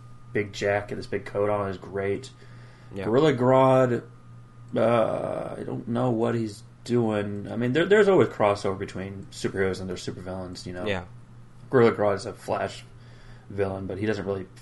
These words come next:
Speaker 1: fit with Batman. Uh, Black Mask, female Black Mask, that's cool.
Speaker 2: Super
Speaker 1: Poison
Speaker 2: cool.
Speaker 1: Ivy looks cool.
Speaker 2: Mm-hmm.
Speaker 1: Um, Poison Ivy especially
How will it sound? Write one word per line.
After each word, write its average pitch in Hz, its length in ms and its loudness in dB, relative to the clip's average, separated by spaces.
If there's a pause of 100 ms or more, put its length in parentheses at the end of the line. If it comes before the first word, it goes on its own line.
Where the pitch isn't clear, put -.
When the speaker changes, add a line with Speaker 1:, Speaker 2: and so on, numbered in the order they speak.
(380)
Speaker 1:
fit - 460 -2 (180)
with - 200 -12
Batman. 95 600 -4
Uh, 90 420 -6 (1000)
Black 120 280 6
Mask, 113 380 0
female 113 320 2
Black 107 280 2
Mask, 104 280 -4
that's 95 180 -10
cool. 110 640 0
Speaker 2:
Super 110 240 -6
Speaker 1:
Poison 120 220 6
Speaker 2:
cool. 117 80 6
Speaker 1:
Ivy 113 100 2
looks 104 160 -2
cool. 107 460 2
Speaker 2:
Mm-hmm. 101 180 -8
Speaker 1:
Um, 98 420 -2 (680)
Poison 131 320 6
Ivy 113 240 4
especially 101 680 -2